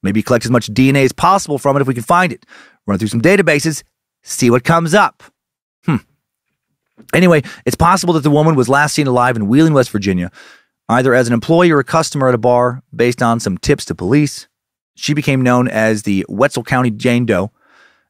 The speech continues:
and was later linked to the Redhead murders in nineteen eighty-five, and of course linked to the Bible Belt Strangler in two thousand eighteen. Possible that the woman, based on other tips, was a sex worker in Pittsburgh. One investigator believes she might have been connected to a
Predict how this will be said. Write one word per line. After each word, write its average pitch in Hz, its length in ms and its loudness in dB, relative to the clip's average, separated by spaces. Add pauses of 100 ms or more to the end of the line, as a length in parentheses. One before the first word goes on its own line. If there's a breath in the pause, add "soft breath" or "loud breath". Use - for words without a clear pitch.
and 117 120 0
was 113 100 0
later 147 240 2
linked 147 220 0
to 127 40 -12
the 120 80 0
Redhead 127 300 2
murders 113 260 0
in 107 40 -4
nineteen 107 300 -2
eighty-five, - 480 -6 (260)
and 160 120 2
of 143 60 -2
course 131 260 0
linked 127 140 0
to 113 60 -10
the 110 60 -2
Bible 120 240 0
Belt 107 180 -2
Strangler 104 300 -2
in 90 80 -2
two - 180 -8
thousand 98 360 -2
eighteen. 90 460 -10 (760)
Possible 170 380 0
that 139 80 -2
the 135 80 0
woman, 127 280 0
based 123 220 0
on 120 80 0
other 110 160 0
tips, 135 280 -4
was 104 100 -6
a 95 40 -4
sex - 300 -2
worker 123 220 -2
in 98 100 -2
Pittsburgh. - 480 -6 (720 soft breath)
One 165 180 0
investigator 156 440 0
believes 151 360 0
she 139 140 0
might 135 200 0
have 139 60 0
been 139 120 -4
connected 143 400 -4
to 127 140 0
a 104 180 0